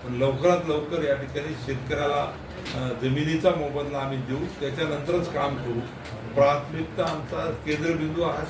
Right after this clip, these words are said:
शेतकरी आहे माझ्या दृष्टीने, काम हे नंतर, परंतु ज्या शेतकऱ्याची जमीन नवीन धरण हो-, होण्यासाठी आम्ही घेत असू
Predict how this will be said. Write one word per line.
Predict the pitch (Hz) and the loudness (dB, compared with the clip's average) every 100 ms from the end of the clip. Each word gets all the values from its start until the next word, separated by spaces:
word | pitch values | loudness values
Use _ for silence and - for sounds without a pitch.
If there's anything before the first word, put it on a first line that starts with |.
| - | -6
शेतकरी | 135 - 156 147 | -6 -2 2 4
आहे | 104 104 | 2 -2
माझ्या | 120 127 | -2 -2
दृष्टीने, | 117 110 110 101 98 - - - - | -2 -6 -8 -8 -8 -10 -12 -12 0
काम | 139 151 - | 4 4 2
हे | 143 | -2
नंतर, | 160 160 156 139 - - - - - | 0 0 0 0 0 -4 -14 -14 -8
परंतु | 131 139 147 | -6 -4 -2
ज्या | 123 147 170 | 0 0 0
शेतकऱ्याची | 156 - 156 151 139 180 | -4 -4 -2 0 0 -2
जमीन | 127 135 151 165 - - - - - 113 | 0 0 2 0 -2 -6 -10 -12 -10 -4
नवीन | 123 139 160 160 | 0 2 2 0
धरण | 123 113 151 151 | -2 0 2 2
हो-, | 127 135 127 | 0 -2 -2
होण्यासाठी | 123 143 131 135 135 139 131 127 - - - - | -2 -2 -2 -4 -2 -4 -4 -6 -8 -10 -8 -4
आम्ही | 120 135 | -2 0
घेत | 123 151 | 2 4
असू | 147 131 131 | 2 0 -2